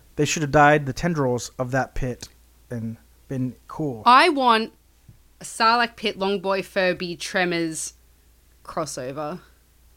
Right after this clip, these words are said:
Speaker 1: Well, write it. You're the writer.
Speaker 2: Can you imagine if the
Speaker 1: Make it
Speaker 2: Sarlacc
Speaker 1: so.
Speaker 2: pit looked like a Long Boy Furby? <laughs>
Speaker 1: Well, the,
Speaker 2: I
Speaker 1: the
Speaker 2: love
Speaker 1: bug
Speaker 2: you.
Speaker 1: inside of it probably does. The pit is just like the, uh, the outskin. It's just like
Speaker 2: That's
Speaker 1: the,
Speaker 2: his
Speaker 1: the,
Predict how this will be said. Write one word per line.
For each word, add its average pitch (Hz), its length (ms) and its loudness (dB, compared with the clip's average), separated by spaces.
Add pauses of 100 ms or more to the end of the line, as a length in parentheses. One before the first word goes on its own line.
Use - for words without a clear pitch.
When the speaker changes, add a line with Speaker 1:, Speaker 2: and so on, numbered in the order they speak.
(1500)
Speaker 1:
Well, 160 320 -8
write 165 240 0
it. 123 140 -6
You're 147 100 -2
the 160 120 0
writer. 156 160 2
Speaker 2:
Can - 60 8
you 254 40 8
imagine 254 260 4
if 370 80 4
the 381 60 4
Speaker 1:
Make - 60 0
it - 80 -2
Speaker 2:
Sarlacc 233 320 6
Speaker 1:
so. 233 40 -12
Speaker 2:
pit 233 240 0
looked 202 300 -6
like 220 180 -2
a 202 80 -12
Long 180 280 -2
Boy 185 200 -4
Furby? 180 600 -8 (100)
<laughs> - 0 - (1500)
Speaker 1:
Well, 160 220 4
the, 143 160 0
Speaker 2:
I 349 160 6
Speaker 1:
the 370 80 4
Speaker 2:
love 480 260 8
Speaker 1:
bug 349 240 4
Speaker 2:
you. 320 60 2
Speaker 1:
inside 277 320 2
of 269 80 2
it 220 100 -6
probably 151 200 4
does. 170 200 4 (340)
The 165 120 4
pit 226 400 2
is 151 120 4
just 165 260 -2
like 147 220 2
the, 143 260 0
uh, 127 240 2
the 123 120 -6
outskin. 127 560 0
It's 117 140 -10
just 170 100 -6
like 156 120 0
Speaker 2:
That's 143 80 -4
Speaker 1:
the, 135 80 -2
Speaker 2:
his 127 60 -2
Speaker 1:
the, - 40 -2